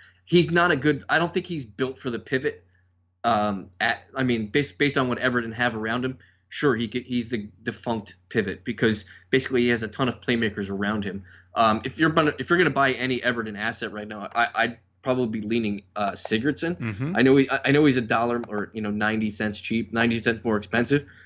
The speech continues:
Speaker 1: but he's got five goals and he's taking the penalties now. So
Speaker 2: Yeah.
Speaker 1: Yeah.
Speaker 2: And, and that's,
Speaker 1: I,
Speaker 2: that's
Speaker 1: I
Speaker 2: where we were gonna wrap, 'cause you're,
Speaker 1: Yeah.
Speaker 2: you're, you're picking Maddison over Charleston. Is Maddison over Sigurdsson? And thinking of Maddison as, like,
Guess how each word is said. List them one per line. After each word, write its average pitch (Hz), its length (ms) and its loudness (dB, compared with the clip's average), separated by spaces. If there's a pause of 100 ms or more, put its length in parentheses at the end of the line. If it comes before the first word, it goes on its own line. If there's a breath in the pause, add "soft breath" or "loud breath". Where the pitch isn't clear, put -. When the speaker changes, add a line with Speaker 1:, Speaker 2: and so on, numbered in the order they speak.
(260 loud breath)
Speaker 1:
but - 280 0 (220)
he's 139 120 -2
got 180 240 0
five 147 260 2
goals 123 380 -2 (140)
and 123 120 0
he's 131 100 0
taking 127 260 -2
the 113 60 -6
penalties 110 400 -6
now. 95 260 -10 (100)
So 101 420 -2 (1300)
Speaker 2:
Yeah. 104 200 0 (160)
Speaker 1:
Yeah. 123 140 2
Speaker 2:
And, 98 100 -6 (180)
and 123 100 0
that's, 120 220 0
Speaker 1:
I, 135 60 2
Speaker 2:
that's 147 180 2
Speaker 1:
I 123 40 -2
Speaker 2:
where 113 100 0
we 107 120 0
were 101 120 0
gonna 98 200 -2
wrap, 92 320 -10
'cause 101 220 -6
you're, 95 160 -8
Speaker 1:
Yeah. 107 120 -2 (100)
Speaker 2:
you're, - 80 -16
you're 110 80 -10
picking 113 260 -4
Maddison 107 300 -2
over 98 160 -6
Charleston. 98 480 -2 (340 soft breath)
Is 104 160 -4
Maddison 117 420 0
over 101 160 -2
Sigurdsson? 101 480 -4
And 110 180 -4
thinking 139 300 -2
of 110 140 -2
Maddison 107 540 0
as, 101 200 -6
like, 101 280 -6